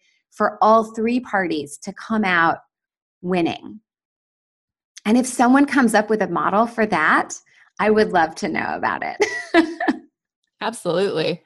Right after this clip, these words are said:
Speaker 2: I, I'm with you. So it sounds like your model has kind of flipped this on its end,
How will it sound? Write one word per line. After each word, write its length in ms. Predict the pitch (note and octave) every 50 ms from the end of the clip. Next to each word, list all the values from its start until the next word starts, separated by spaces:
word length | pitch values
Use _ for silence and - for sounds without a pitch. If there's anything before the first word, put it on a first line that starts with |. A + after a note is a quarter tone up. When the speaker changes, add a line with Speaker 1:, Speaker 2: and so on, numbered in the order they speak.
| -
Speaker 2:
I, 400 | F3 E3+ F3 F3+ F3 E3+ E3 - -
I'm 260 | - F3+ F#3+ F#3+ F3+ F3
with 180 | F3+ F#3 -
you. 180 | - D3 D3+ F3 - - - - - - - _ - -
So 220 | - - B3+ A3+ A3
it 100 | A#3 -
sounds 240 | D#4 D4 D#4+ E4+
like 180 | E4+ B3+ A#3+ -
your 160 | A3+ A#3+ B3
model 360 | B3+ B3 A#3 A3 G#3+ G#3 G#3
has 160 | A3+ A3+ - -
kind 240 | - - G#3+ G3+
of 100 | F#3+ F#3
flipped 300 | - - - A3+ A3+ -
this 200 | - G#3 G3 -
on 140 | A3 G3 F#3+
its 160 | F3 F3+ - -
end, 460 | - C4+ C4 G#3+ F#3+ F3+ F3+ F#3+ F#3+